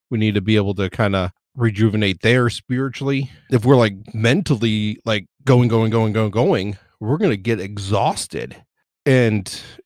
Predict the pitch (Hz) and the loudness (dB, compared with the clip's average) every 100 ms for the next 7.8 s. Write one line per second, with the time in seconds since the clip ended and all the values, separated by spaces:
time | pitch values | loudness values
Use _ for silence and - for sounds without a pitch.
0 | - 127 120 135 107 107 107 - 143 170 | -4 0 2 4 2 2 -2 0 4 4
1 | - - 107 95 - 104 98 82 123 123 | 4 0 -2 -2 -2 -2 -2 -4 0 2
2 | 110 - 123 123 127 135 113 - 175 220 | 2 0 -2 0 4 4 4 0 -2 0
3 | - 107 - 104 - 107 98 113 113 110 | 0 -2 -4 -8 -2 -2 -2 -2 -2 0
4 | 107 95 127 - 85 87 139 67 82 - | 0 -2 -4 -4 -4 -2 -2 -4 -10 -14
5 | _ _ _ 143 139 117 110 98 - - | _ _ _ 4 8 8 6 4 -2 -2
6 | 120 - 107 127 117 110 104 98 104 131 | 0 0 -4 -4 -2 -2 -2 -4 -4 -2
7 | 123 98 95 104 101 - 101 | -2 -2 -2 -2 -2 -2 -4